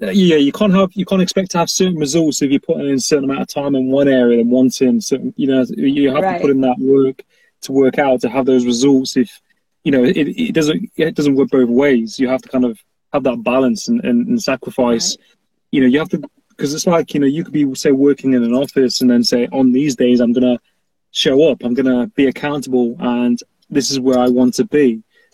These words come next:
Speaker 1: And I think
Speaker 2: Right.
Speaker 1: th-, that's helped me. And sometimes, like, kind of knowing that good feeling, that motivates me. If you say, when I would, when I do work out, if I do go for a swim or whatever, I feel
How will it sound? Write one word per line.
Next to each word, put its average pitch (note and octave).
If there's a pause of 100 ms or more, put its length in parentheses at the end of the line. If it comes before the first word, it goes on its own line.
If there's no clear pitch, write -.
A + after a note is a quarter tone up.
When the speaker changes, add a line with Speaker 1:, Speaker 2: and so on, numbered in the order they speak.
(160)
Speaker 1:
And C#3
I B2+
think C#3+
Speaker 2:
Right. E3+ (580)
Speaker 1:
th-, -
that's E3
helped D3
me. E3
And C#3
sometimes, C3
like, B2+
kind C3
of B2
knowing D3
that C#3+
good C3+
feeling, C3
that C#3+
motivates C#3
me. C#3+
If B2
you C#3
say, B2 (640)
when D#3
I C#3+
would, C#3+
when E3+
I C#3
do F3+
work C#3+
out, B2+
if -
I B2+
do D#3
go C#3
for B2+
a A#2+
swim C3
or B2
whatever, A#2+
I B2+
feel B2+